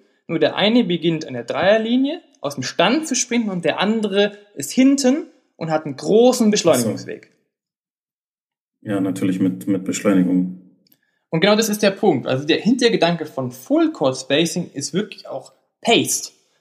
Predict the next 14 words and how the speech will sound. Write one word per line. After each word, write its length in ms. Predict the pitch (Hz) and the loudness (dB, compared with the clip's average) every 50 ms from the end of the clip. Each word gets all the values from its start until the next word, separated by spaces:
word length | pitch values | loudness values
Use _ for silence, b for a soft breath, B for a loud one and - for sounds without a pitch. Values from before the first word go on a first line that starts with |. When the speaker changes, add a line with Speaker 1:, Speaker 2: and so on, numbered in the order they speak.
| _ _ _ | _ _ _
Speaker 1:
Zu 120 | - 143 | -8 -2
sagen, 340 | 123 139 156 180 185 180 156 | 0 2 2 2 2 0 0
wir 100 | 151 151 | 0 0
haben 140 | 160 165 143 | 0 -2 -4
einen 180 | 139 131 123 | -6 -6 -6
längeren 500 | 117 117 123 175 214 226 226 196 185 170 | -6 -4 -2 -2 0 0 2 2 0 -2
Beschleunigungsweg 960 | 131 127 - - 170 185 202 208 202 131 127 123 123 - 127 135 170 196 196 - | -2 -4 -4 -2 0 2 2 2 0 -2 -4 -6 -6 -6 -4 -2 -2 -2 -2 -6
und 100 | 147 - | -10 -10
können 180 | - 143 131 | -8 -6 -4
dementsprechend 800 | 127 151 185 196 190 170 - - - - 151 147 - - 175 170 B B B B B | -2 0 0 0 0 -2 -2 -4 -4 -2 -4 -2 -2 -4 -6 -6 B B B B B
mit 220 | B 131 131 - 143 | B -6 -4 -4 -2
mehr 400 | 143 147 165 196 220 226 220 220 | 0 2 4 4 4 4 2 2
Tempo 340 | - 190 202 208 208 - | 2 2 2 2 2 0
kommen. 300 | 127 - - - - - | -4 -6 -8 -16 -18 -20